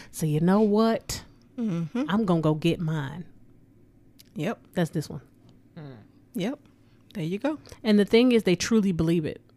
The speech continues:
Speaker 2: Mm.
Speaker 1: Again, we talked about reasons and explanations versus justification. This would be the justification realm. Like, this,
Speaker 2: Mm-hmm.
Speaker 1: this
Speaker 3: Yeah.
Speaker 1: individual truly believes that because their partner is being deficient in some way, that they deserve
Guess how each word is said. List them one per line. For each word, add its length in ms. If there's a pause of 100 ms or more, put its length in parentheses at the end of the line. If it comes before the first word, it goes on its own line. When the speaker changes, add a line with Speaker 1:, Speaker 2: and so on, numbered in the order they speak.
(580)
Speaker 2:
Mm. 60
Speaker 1:
Again, 200
we 80
talked 240
about 440
reasons 460
and 120
explanations 680
versus 380
justification. 680 (340)
This 160
would 120
be 180
the 180
justification 680
realm. 320 (460)
Like, 200
this, 160
Speaker 2:
Mm-hmm. 160
Speaker 1:
this 160
Speaker 3:
Yeah. 60
Speaker 1:
individual 460
truly 460
believes 600
that 120
because 600
their 160
partner 460
is 420
being 260
deficient 680
in 200
some 420
way, 420 (580)
that 180
they 180
deserve 1080